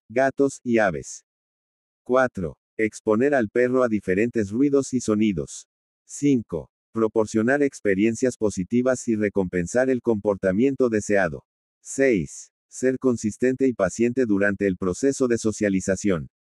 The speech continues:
Recuerda que la socialización es un proceso continuo y debe ser adaptado a las necesidades individuales del perro. La socialización adecuada puede ayudar a prevenir problemas de comportamiento y a fortalecer la relación entre el perro y su dueño.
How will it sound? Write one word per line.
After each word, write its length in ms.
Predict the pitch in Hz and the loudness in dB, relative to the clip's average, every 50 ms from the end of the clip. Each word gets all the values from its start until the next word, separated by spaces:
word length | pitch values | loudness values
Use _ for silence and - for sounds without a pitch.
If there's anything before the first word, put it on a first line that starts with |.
| _ _ _ _ _ - | _ _ _ _ _ -8
Recuerda 580 | 101 101 104 98 - 131 143 151 147 147 143 | -4 -4 -2 -2 0 2 2 2 2 0 0
que 140 | - 123 113 | 0 0 0
la 80 | 104 95 | 0 0
socialización 800 | - 98 90 - 95 90 87 85 - 85 82 - - 120 127 127 | -2 -2 -2 0 0 0 0 0 -2 -2 -2 0 0 0 2 2
es 140 | 127 127 - | 0 -2 -2
un 100 | 143 139 | -2 -2
proceso 500 | - 123 107 95 - 120 120 - - 127 | -2 -2 -2 0 0 0 -2 0 -2 -2
continuo 540 | - 113 104 95 - 120 120 117 117 117 113 | 0 0 -2 0 2 2 2 4 4 2 2
y 80 | 107 | 2
debe 280 | 98 113 120 117 123 120 | 2 0 0 0 0 -2
ser 220 | - - 131 131 | -2 0 0 2
adaptado 580 | 131 123 113 104 98 _ - 113 113 107 110 110 | 2 2 0 0 -2 _ 0 0 2 2 2 2
a 40 | 107 | 2
las 180 | 104 98 95 | 0 0 -2
necesidades 760 | 101 101 92 - 95 90 - 92 90 107 117 123 127 123 - 123 | -2 -4 -2 -2 -4 -4 -2 -2 0 0 0 0 0 -2 -2 -2
individuales 760 | 117 107 104 98 90 90 87 90 107 127 135 127 120 107 | -2 0 0 -2 -2 -2 0 2 2 2 2 2 0 0
del 160 | 104 104 95 90 | 0 0 -2 0
perro. 400 | - 107 98 85 73 65 - _ _ _ _ _ _ _ _ _ _ _ _ _ _ _ - | 0 0 0 0 -2 -6 -10 _ _ _ _ _ _ _ _ _ _ _ _ _ _ _ -8
La 160 | 98 98 101 | -4 -4 -2
socialización 840 | - - 110 - - 117 110 110 107 - 107 104 - - 143 156 156 | -2 -2 -2 -2 0 0 0 0 0 0 0 -2 0 2 2 2 2
adecuada 540 | 147 131 110 95 95 - 101 101 104 113 110 | 2 0 0 -2 -2 0 0 2 2 2 0
puede 280 | - 120 123 131 135 131 | 0 0 0 2 2 0
ayudar 400 | 120 104 98 92 95 104 113 117 | 0 0 -2 0 0 2 2 2
a 80 | 117 | 0
prevenir 500 | - 110 104 95 90 87 95 107 120 120 | 0 -2 -2 0 0 0 2 0 0 -2
problemas 540 | - 123 120 113 113 113 110 110 113 113 107 | -2 -2 -2 0 2 0 0 2 0 0 0
de 100 | 110 107 | -2 -2
comportamiento 880 | - 107 104 98 104 104 98 - 98 92 92 104 113 117 120 131 127 120 | 0 -2 -2 0 0 -2 0 0 0 0 2 2 0 0 0 0 0 0
y 100 | 123 127 | 0 0
a 60 | 123 | 0
fortalecer 680 | - 135 131 123 - 117 104 92 85 - - 110 113 | 0 -2 -2 0 0 0 0 0 -2 0 0 0 2
la 140 | 117 117 113 | 2 0 0
relación 580 | 104 98 90 82 76 - - 110 120 127 127 | 0 0 -2 -2 -4 -4 0 0 0 0 2
entre 300 | 123 117 107 - 98 95 | 0 -2 -2 -2 0 0
el 120 | 92 87 85 | 0 0 0
perro 400 | - 123 131 143 139 143 143 139 | 0 0 0 2 2 2 0 0
y 80 | 127 | 0
su 160 | 113 - 113 107 | -2 -2 0 2
dueño. 380 | 104 107 107 98 85 73 65 | 2 4 2 2 0 -4 -8